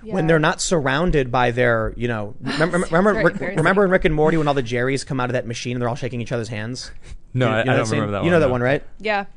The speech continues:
Speaker 2: they're all, like, shaking, giving
Speaker 1: Yeah,
Speaker 2: each other
Speaker 1: so
Speaker 2: high fives.
Speaker 1: yeah, yeah, a bunch of Jerrys are being replicated for whatever reason, and they all walk out like, "Ugh," shaking each other's hands and, like, just, like, proud of each other, not
Speaker 3: Yeah.
Speaker 1: actually doing anything.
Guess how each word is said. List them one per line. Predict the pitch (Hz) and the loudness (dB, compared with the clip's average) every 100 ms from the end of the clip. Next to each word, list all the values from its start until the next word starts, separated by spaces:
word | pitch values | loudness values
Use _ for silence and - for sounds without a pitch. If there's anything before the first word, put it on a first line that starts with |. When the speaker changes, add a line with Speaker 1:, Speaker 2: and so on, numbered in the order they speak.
| - | -12
Speaker 2:
they're | 208 | -8
all, | 190 | -8
like, | 190 | -10
shaking, | - 202 202 196 | -12 -10 -12 -12
giving | 214 | 0
Speaker 1:
Yeah, | 165 147 | 4 4
Speaker 2:
each | 127 | 4
other | |
Speaker 1:
so | 151 131 123 | 4 4 4
Speaker 2:
high | 98 | 0
fives. | 98 - - - | -8 -14 -20 -4
Speaker 1:
yeah, | 143 139 | 2 2
yeah, | 127 120 | 2 2
a | |
bunch | 139 135 | 0 0
of | 120 | 0
Jerrys | 131 131 | 2 2
are | 135 | 2
being | 127 | 0
replicated | 117 123 127 135 131 127 | 0 -2 -2 -2 -2 -4
for | - 135 | -4 -2
whatever | 117 120 | 0 0
reason, | 120 120 139 147 | -2 0 -2 -6
and | - | -6
they | 131 | 0
all | 139 | 2
walk | 143 | 2
out | 147 | 0
like, | 135 120 | -2 2
"Ugh," | 214 269 202 143 | 4 4 4 2
shaking | - 143 147 | 0 -2 -2
each | 127 | 0
other's | 139 127 | 0 0
hands | 127 127 135 | -2 -2 -2
and, | 131 | -4
like, | 131 120 110 | -4 -4 -6
just, | 120 | -4
like, | 123 104 | -4 -4
proud | 123 123 | -4 -4
of | |
each | 127 - | -4 -2
other, | 135 143 143 | -2 -4 -4
not | 113 | -2
Speaker 3:
Yeah. | 92 | -2
Speaker 1:
actually | 90 127 | -2 -4
doing | 110 117 | -4 -4
anything. | 127 127 147 | -4 -4 -8